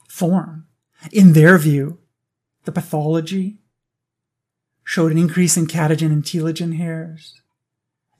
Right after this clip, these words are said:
Infiltrates around the hair follicles in the upper dermis, very similar to Doctor Tosti's study. Not inflammation in the bulb, deep down in the deep dermis sub-Q, but inflammation high up.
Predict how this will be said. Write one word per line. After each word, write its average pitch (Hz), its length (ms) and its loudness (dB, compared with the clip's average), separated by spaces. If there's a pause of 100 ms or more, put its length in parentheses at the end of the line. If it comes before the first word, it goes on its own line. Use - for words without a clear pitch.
(180)
Infiltrates 202 880 2 (340)
around 180 400 4
the 196 60 6
hair 180 180 4
follicles 175 500 0
in 175 140 -4
the 170 120 -4
upper 160 220 -6
dermis, 165 480 -2
very 180 200 -2
similar 185 460 -2
to 180 120 -8
Doctor 156 340 -10
Tosti's 156 540 -12
study. 165 460 -14 (640)
Not 220 340 0
inflammation 226 640 0
in 175 120 2
the 165 80 2
bulb, 220 480 2
deep 202 260 -4
down 226 320 2
in 196 100 2
the 160 180 -4 (260)
deep 214 260 -2
dermis 208 280 0
sub-Q, 220 560 -2
but 190 180 -8
inflammation 170 580 -6
high 156 300 -6
up. - 300 -10